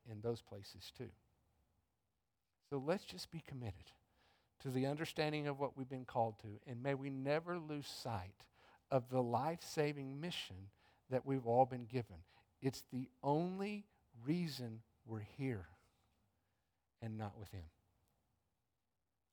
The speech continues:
Let's pray. Father, thank you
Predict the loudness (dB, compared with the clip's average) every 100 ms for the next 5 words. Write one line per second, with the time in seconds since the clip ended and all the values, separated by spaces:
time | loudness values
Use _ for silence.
0 | _ _ _ _ _ -20 -16 -16 -16 _
1 | _ _ _ _ _ _ _ _ _ _
2 | _ _ _ _ _ _ _ _ _ _
3 | _ _ _ _ _ _ _ _ _ _
4 | _ 12 12 10 4 0 -2 -8